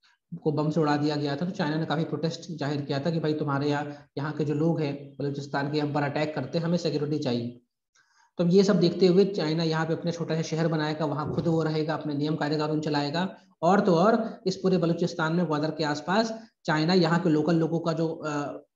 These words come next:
मोहल्ला है, जो शहर है, उसको fencing से बंद कर रहा है कि आप लोग बाहर नहीं आ पाए, आप लोग अंदर रहें और हमारे काम को disturb ना करें। यानी अपने देश में ही ये लोग एक तरह से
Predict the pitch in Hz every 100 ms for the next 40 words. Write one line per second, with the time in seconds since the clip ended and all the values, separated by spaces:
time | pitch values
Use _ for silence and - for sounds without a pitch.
0 | - 151 156 151 156 160 156 151 151 156
1 | 165 226 - - - 156 - 196 180 -
2 | - - _ - 165 160 190 175 190 185
3 | - 185 170 196 180 151 147 143 208 226
4 | - - 180 156 185 190 196 185 156 165
5 | 165 165 156 147 160 208 160 156 160 151
6 | 147 165 151 196 208 165 147 147 143 147
7 | 139 143 139 135 127 127 - _ _ _
8 | 156 190 190 196 196 170 170 175 160 175
9 | 165 151 180 220 214 - 165 165 160 151
10 | 202 247 - -